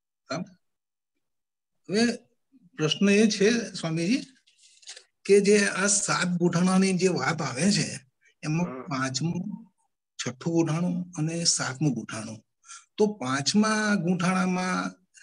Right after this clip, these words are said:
Speaker 1: કેવું જ્ઞાન હોવું જોઈએ મહાત્માને?
Speaker 2: પાંચમા ગુંઠાણાની અંદર ઉપયોગનું લેવલ ચોથા કરતા પાંચમામાં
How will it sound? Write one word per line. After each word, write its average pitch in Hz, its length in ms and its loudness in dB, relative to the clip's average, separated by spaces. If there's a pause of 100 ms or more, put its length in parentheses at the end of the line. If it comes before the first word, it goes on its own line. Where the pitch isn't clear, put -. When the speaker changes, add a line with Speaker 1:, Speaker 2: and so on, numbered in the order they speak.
(200)
Speaker 1:
કેવું 175 240 4
જ્ઞાન 120 280 0
હોવું 117 220 0
જોઈએ 104 440 -4 (1800)
મહાત્માને? 117 580 -6 (720)
Speaker 2:
પાંચમા 156 360 -6
ગુંઠાણાની 127 720 -14
અંદર 135 340 -16 (680)
ઉપયોગનું 139 600 -10
લેવલ 113 320 -8
ચોથા 131 420 -10
કરતા 120 380 -14
પાંચમામાં 117 640 -16